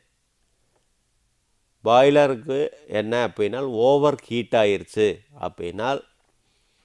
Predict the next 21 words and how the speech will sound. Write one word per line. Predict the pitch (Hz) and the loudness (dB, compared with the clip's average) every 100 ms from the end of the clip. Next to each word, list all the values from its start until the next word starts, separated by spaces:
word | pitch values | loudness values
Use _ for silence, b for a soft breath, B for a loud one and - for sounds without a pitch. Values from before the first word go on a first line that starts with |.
| _ _ _ _ _ _ | _ _ _ _ _ _
அதை | 101 113 135 160 - _ - | -2 0 2 2 0 _ 0
தடுக்கிறதுக்கு | 127 147 156 156 135 101 92 - 90 82 - _ _ _ _ _ _ _ _ _ - | 2 4 2 2 2 2 -2 -6 -10 -10 -16 _ _ _ _ _ _ _ _ _ -4
யூஸ் | 135 127 139 | -2 -2 -4
பண்ணக்கூடிய | 123 113 104 101 120 135 | -4 -4 -4 -4 -2 -2
ஒரு | 101 95 | -2 -2
device | 104 123 135 - 113 | 0 2 0 -4 -12
is | - | -8
known | 104 98 92 | -6 -6 -6
as | - | -10
a | 127 | -8
fusible | 113 110 - 92 123 123 | -6 -6 -6 -8 -8 -8
plug. | 92 87 - _ _ _ _ _ _ _ _ _ _ 113 | -8 -8 -10 _ _ _ _ _ _ _ _ _ _ -6
Fusible | 117 143 135 143 - _ _ _ | -4 -4 -4 -6 -8 _ _ _
plug | - 117 117 117 | -2 -2 0 -2
அப்படிங்கிறது | 113 104 104 110 101 | -2 -4 -4 -4 -6
என்ன? | 95 143 156 _ _ _ _ _ _ - | -4 -6 -8 _ _ _ _ _ _ -2
Protect | 120 143 - - 139 | 2 2 2 -4 0
the | 131 113 | 2 2
boiler | 113 117 113 98 131 - _ - | 4 4 4 2 0 -6 _ 0
from | 123 127 101 113 | 2 2 0 2
overheating | 135 131 123 120 107 113 | 4 2 0 -2 0 -2